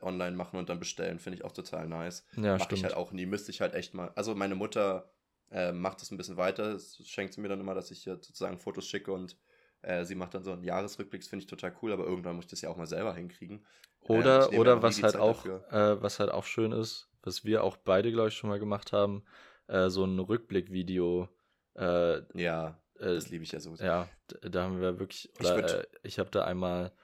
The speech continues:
Speaker 2: irgendwie von, von den ersten Fotos oder so, die ich von uns beiden gefunden hab, hab ich auch deine Mom
Speaker 1: Ja.
Speaker 2: gefragt. Das war echt, äh, ganz lustig.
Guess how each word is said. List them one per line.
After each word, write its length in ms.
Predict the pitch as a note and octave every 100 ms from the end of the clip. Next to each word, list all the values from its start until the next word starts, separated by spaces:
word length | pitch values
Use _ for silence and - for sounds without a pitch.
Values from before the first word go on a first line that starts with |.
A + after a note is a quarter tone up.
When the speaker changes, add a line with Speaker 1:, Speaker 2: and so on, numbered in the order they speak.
| _ _ -
Speaker 2:
irgendwie 300 | G2+ F2+ G2
von, 500 | - G#2+ G#2+ G#2 G#2
von 180 | - G2+
den 100 | G2+
ersten 380 | F#2+ G#2 - A2
Fotos 540 | - A2 A2+ G2 F#2+
oder 180 | G2 F#2+
so, 200 | F#2 F#2+
die 140 | G2
ich 100 | F#2+
von 160 | - F#2+
uns 140 | F#2
beiden 280 | - F2+ F#2+
gefunden 440 | F#2+ - G#2 G2+
hab, 240 | F#2 F#2+ - _ - - _
hab 80 | F#2+
ich 80 | F#2
auch 120 | F2+
deine 260 | - F2+ F#2
Mom 160 | F2+
Speaker 1:
Ja. 80 | F#2
Speaker 2:
gefragt. 460 | F#2+ - F2 F2 -
Das 120 | -
war 100 | F#2
echt, 320 | - - - -
äh, 240 | F2+ F2
ganz 240 | F2 F#2 -
lustig. 480 | G2+ - G2 F#2